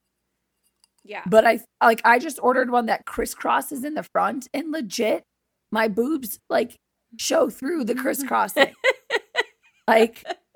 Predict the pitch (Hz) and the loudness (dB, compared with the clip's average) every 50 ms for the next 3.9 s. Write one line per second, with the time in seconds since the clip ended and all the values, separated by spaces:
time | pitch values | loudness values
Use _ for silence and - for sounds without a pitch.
0 | - 359 _ _ _ - 240 269 294 285 220 - - 269 254 247 254 - 277 240 | -18 -18 _ _ _ 2 2 2 2 0 -4 0 2 4 4 4 4 2 -2 -4
1 | 226 208 269 254 240 214 190 - 190 - 220 220 202 233 214 202 220 233 226 220 | -2 -2 0 0 0 0 0 0 -2 -2 -2 2 2 2 0 2 0 0 0 0
2 | - 277 226 208 202 214 214 226 247 262 254 269 320 220 202 214 208 - 226 208 | -2 -6 -6 -2 0 4 4 4 4 4 2 0 0 -2 -2 -4 0 0 0 2
3 | 202 214 202 196 190 190 170 - 190 - 202 208 180 - - - 226 | 2 2 0 0 0 -4 -6 -6 -2 0 2 2 2 0 -2 -6 -10